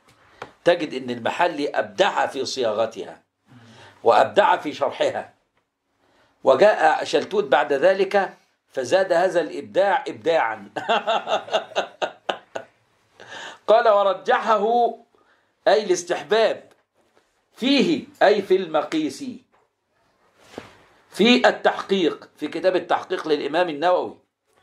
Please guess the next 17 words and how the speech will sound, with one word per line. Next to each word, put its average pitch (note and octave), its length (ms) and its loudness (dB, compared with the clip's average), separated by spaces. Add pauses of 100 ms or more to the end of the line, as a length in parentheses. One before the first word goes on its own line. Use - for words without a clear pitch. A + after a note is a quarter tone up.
(560)
"حاكيا"، F3 720 2
أي D3 120 -4
حال F3 340 -2
كوني E3+ 380 -4
حاكيا، D3+ 640 -2 (400)
يعني A#2+ 280 -4
ذاكرا، C3+ 680 -2 (640)
"فيه" B3 640 2
الوجوب E3+ 540 -2
أيضا، C3 320 -2
يعني D3 340 -4
إيه؟ F3 420 -2 (960)
ذكر F3+ 380 0
فيها F3+ 280 -4
كمان G3 720 -2 (1200)
وجه F#3+ 460 -2
بالوجوب، E3+ 800 -4